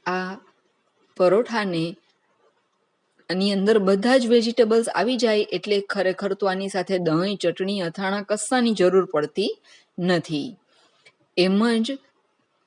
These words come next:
ગરમા ગરમ પરોઠા એકથી બે તો ઊભા ઊભા જ ખાઈ જવાય, એટલા ટેસ્ટી બને છે.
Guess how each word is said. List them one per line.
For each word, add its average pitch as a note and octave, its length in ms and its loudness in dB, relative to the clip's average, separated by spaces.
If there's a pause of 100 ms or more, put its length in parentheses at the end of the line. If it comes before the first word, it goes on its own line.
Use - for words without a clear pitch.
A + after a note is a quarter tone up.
ગરમા G3 360 2
ગરમ G3 320 2
પરોઠા F3 640 0
એકથી F#3+ 360 0
બે G3 180 6
તો G#3 240 4
ઊભા F3+ 280 4
ઊભા F#3 220 4
જ G#3 100 -2
ખાઈ G#3+ 240 0
જવાય, F3 320 2
એટલા G3+ 380 -2
ટેસ્ટી F3+ 440 0
બને C#3 320 -6
છે. C3+ 220 -12